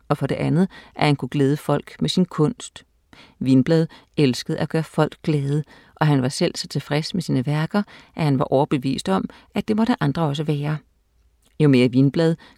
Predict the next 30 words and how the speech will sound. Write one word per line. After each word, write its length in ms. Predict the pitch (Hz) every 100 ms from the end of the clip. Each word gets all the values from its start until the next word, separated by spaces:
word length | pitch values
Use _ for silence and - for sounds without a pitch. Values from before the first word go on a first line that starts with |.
| -
kunne 180 | 151 131
give 180 | 175
i 80 | 156 151
verden, 400 | 143 143 196 190 - -
jo 80 | 240
bedre 320 | 185 151 170
blev 200 | - 156
det 120 | - 156
for 120 | - 165
alle, 320 | 151 156 151 _ _ _ -
fristes 460 | - 143 - 180
man 140 | 165 165
til 120 | 147
at 100 | 135
tro, 300 | - 202 - -
at 60 | 160
han 80 | 160
har 100 | 180
tænkt. 440 | - 147 - - - _ _ _ _ _ _ - - - -
Når 80 | 151
han 100 | 135
derfor 260 | 139 143
fik 200 | 147 147
en 60 | 151
forespørgsel 680 | - 139 - 175 - - 160
om 180 | 143 156
at 160 | 151 143
designe 480 | - 147 147 170
en 100 | -
plakat 580 | 139 139 - 170 - -